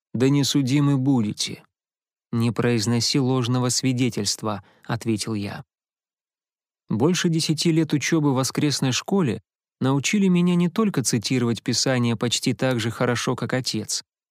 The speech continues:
но и обосновывать таким образом своё мнение.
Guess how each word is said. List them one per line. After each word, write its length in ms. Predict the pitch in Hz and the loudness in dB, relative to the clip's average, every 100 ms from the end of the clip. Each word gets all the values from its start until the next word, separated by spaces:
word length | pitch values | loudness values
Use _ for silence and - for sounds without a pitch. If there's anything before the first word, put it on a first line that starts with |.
| _ | _
но 220 | 123 175 208 | 2 2 4
и 120 | 170 | 2
обосновывать 760 | 165 156 - 170 196 175 170 | 4 2 2 2 4 4 2
таким 340 | 160 135 151 151 | 0 -2 2 2
образом 520 | 156 151 131 143 120 - - | 4 2 2 0 -2 -6 -4
своё 400 | - 139 143 147 | 0 2 2 2
мнение. 560 | 143 139 95 101 - | 2 2 0 -6 -12